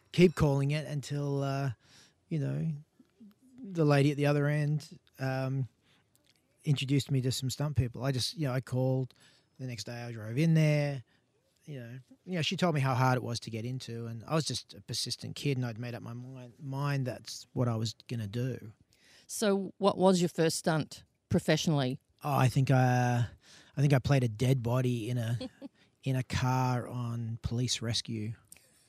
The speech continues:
Speaker 1: That was my first. And then I think the next job I had was playing a dead body, uh, on a water, in a waterfall at night,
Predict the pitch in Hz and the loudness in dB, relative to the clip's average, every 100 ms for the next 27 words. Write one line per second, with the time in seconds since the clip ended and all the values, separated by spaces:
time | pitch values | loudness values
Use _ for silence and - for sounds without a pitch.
0 | _ - - - - - - - - 131 | _ -8 -6 -6 -6 -6 -6 -8 -4 -2
1 | 120 117 - 113 117 113 - 247 240 214 | 0 -2 -4 -6 -6 -8 -12 -12 -12 -12
2 | 180 135 147 147 127 127 131 135 139 139 | -2 6 8 8 6 2 2 2 2 0
3 | - 151 131 127 123 131 120 123 - 131 | 0 0 2 2 0 0 -2 -4 -2 -2
4 | 123 110 135 131 123 127 127 123 117 110 | -2 0 2 2 4 4 6 6 4 2
5 | - - - _ _ - - - 147 131 | -8 -20 -20 _ _ -10 -8 0 4 6
6 | 117 120 139 - - 139 123 131 139 131 | 4 4 4 2 6 8 8 6 6 4
7 | 139 127 127 127 131 131 135 113 - | 2 2 2 2 0 0 -2 -4 -8